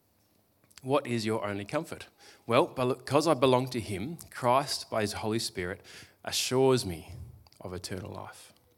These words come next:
What does this mean? This is a little bit, this is a little bit harder to describe. But it's that we have the Holy Spirit dwelling in us. That is not some superstitious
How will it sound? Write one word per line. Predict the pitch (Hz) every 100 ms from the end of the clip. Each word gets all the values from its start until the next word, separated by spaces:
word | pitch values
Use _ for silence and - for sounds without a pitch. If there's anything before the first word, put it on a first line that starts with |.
| _ _ _ - - - _
What | -
does | 214 127
this | 135 -
mean? | 107 92
This | 165 196
is | 165
a |
little | 139 117
bit, | 117 - _ _ _ _ _ _ _ _
this | 180
is | -
a |
little | 151 135
bit | 110
harder | 117 123 113
to | - 101 85 - -
describe. | 104 - - 101 98 - _ _ _ _ _ _ _ _ - - - _ _ _ 123
But | 147
it's | 127 -
that | 160
we | 151 120
have | 120
the | 104
Holy | 107 113
Spirit | 104 - 101 -
dwelling | 101 98 95 95
in | 104 90
us. | 87 - - - _ _ _ _ _ _ _ _ _ _ _ _ _ _ _ _ _ _ _ 131
That | 156 180 -
is | 151 139
not | 127 127 127
some | - 113 110 107 104
superstitious | 104 - 110 101 - 98 - 104 90 - -